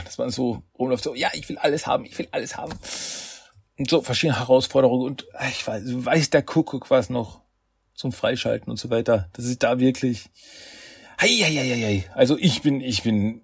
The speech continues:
uh, ich bin unglaublich gespannt. Aber wie gesagt, das Spiel ist noch eine Weile hin. Und da sage ich, gut so.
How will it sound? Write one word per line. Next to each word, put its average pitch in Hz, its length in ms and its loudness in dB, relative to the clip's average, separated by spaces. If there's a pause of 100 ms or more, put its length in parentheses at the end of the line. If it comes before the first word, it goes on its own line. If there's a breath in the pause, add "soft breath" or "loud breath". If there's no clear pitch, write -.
(760)
uh, 180 320 12
ich 110 180 0
bin 151 120 -2
unglaublich 101 340 2
gespannt. 90 420 -2 (380 loud breath)
Aber 123 160 4
wie 147 60 8
gesagt, 143 260 8
das 139 140 -2
Spiel 202 400 4
ist 214 300 4
noch 185 180 2
eine 156 140 0
Weile 107 220 4
hin. 202 360 4 (920)
Und 143 180 2
da 143 120 6
sage 139 260 4
ich, - 220 -4 (540)
gut 160 260 4
so. - 260 -8